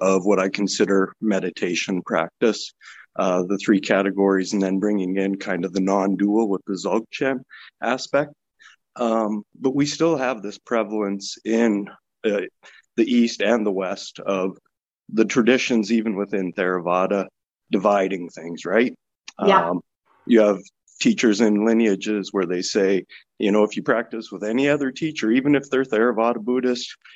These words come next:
Speaker 1: you're not even welcome back here anymore." Um,
Speaker 2: Oh, wow. That's pretty harsh. Okay.
Speaker 1: Well,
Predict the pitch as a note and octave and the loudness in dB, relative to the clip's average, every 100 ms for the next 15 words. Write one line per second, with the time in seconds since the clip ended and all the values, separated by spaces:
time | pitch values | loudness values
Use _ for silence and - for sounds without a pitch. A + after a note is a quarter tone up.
0 | _ G#2+ G#2 A2+ A#2+ A#2 A2 A#2 A2+ G2 | _ -2 0 2 0 -2 -2 -2 -4 -4
1 | F#2 - E2+ D#2 D#2 E2 D2 - _ _ | -6 -8 -12 -12 -12 -16 -18 -20 _ _
2 | _ - - _ _ - G#2+ G#2 D#3 A#3+ | _ -10 -10 _ _ -12 -6 -2 4 6
3 | D4+ C#4+ A3 G#3+ C4 A3+ E3+ - - - | 6 4 4 6 6 6 4 4 0 -2
4 | G#3 G#3 - C4 G#3 F#3 F3 E3 E3 - | -2 -2 -4 0 2 4 4 4 -2 -8
5 | A#3 G3 G#3 E3+ D#3+ - _ _ _ _ | -10 -8 -2 -2 -2 -10 _ _ _ _
6 | - - C#4 C4 | 0 2 2 -2